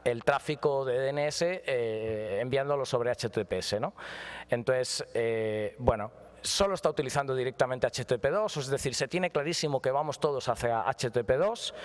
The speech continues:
No es solamente un túnel sobre H T T P, es un poquito más complejo, no voy a entrar en detalles por, por cuestión de tiempo, pero lo, lo que es importante de esto es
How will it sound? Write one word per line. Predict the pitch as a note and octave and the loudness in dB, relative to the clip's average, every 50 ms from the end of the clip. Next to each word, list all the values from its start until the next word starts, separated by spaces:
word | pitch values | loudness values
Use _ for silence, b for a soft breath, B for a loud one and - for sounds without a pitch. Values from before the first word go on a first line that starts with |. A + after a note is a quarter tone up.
| B B B B B B B | B B B B B B B
No | C3 C#3+ D#3+ F3 F#3+ G3+ G#3+ | -2 2 2 2 2 2 2
es | A3 G3+ | 0 -2
solamente | - - - F#3+ F3 D#3+ D3+ D#3 D#3 D#3 D3+ - D3 | -2 0 2 2 4 4 2 2 0 -2 2 4 4
un | C#3 C#3+ D3 D3 C3 | 4 4 0 -4 -4
túnel | - - F#3 F#3 F3 C3+ A2+ G#2 G2 F#2 | 2 2 2 4 4 -2 -2 -4 -6 -4
sobre | - - - C3+ B2 A#2+ A#2+ | -4 0 2 2 2 2 0
H | A2+ - - G#2+ | -2 -2 -4 -2
T | F#2+ A2 | 0 -2
T | A2 | 2
P, | - E3 F#3+ F#3 | 2 2 2 2
es | E3 - | 0 -2
un | - - | 0 2
poquito | - - - B2+ - B2 | 2 2 2 2 0 2
más | A#2 A#2 - | 2 0 2
complejo, | - - A2+ G#2 - E3+ F3 - F3 D#3+ | 2 0 6 6 6 6 6 0 0 2
no | C3+ B2+ | 2 2
voy | C3 C3 | 2 2
a | |
entrar | B2+ B2+ A2+ B2+ B2 A#2+ | 0 0 2 0 0 2
en | A#2+ | 0
detalles | A#2+ A2+ - C3 D3+ C#3 B2 A#2+ - | -2 0 0 0 0 0 0 -2 0
por, | - A#2+ A2 G#2+ G#2 | -2 -2 -2 -2 -6
por | - - - B2 A#2 | -10 2 2 2 4
cuestión | - B2 - - C3 C3 | 4 0 0 0 -2 -2
de | C3 C3 | -2 0
tiempo, | - F#3 G3 F3+ G3+ F#3+ | 0 0 2 2 0 2
pero | - F3 D#3 D#3 | 2 2 2 2
lo, | D#3 D#3 D3+ C#3 - - | 2 2 0 0 -2 -2
lo | D#3 D3 C#3+ D3 C#3+ - | 0 2 2 0 2 0
que | - D#3+ | -2 -2
es | - A#3 | 0 -2
importante | B3+ B3 - A3+ G#3+ G3+ - G3+ G3 F#3+ F3 F#3 F3 | -2 0 2 2 2 4 4 2 2 4 0 0 0
de | F#3 | 2
esto | F#3+ - - - D3+ D3 | -2 -4 0 2 2 2
es | D#3 F3 - - - | 2 0 -2 -4 -10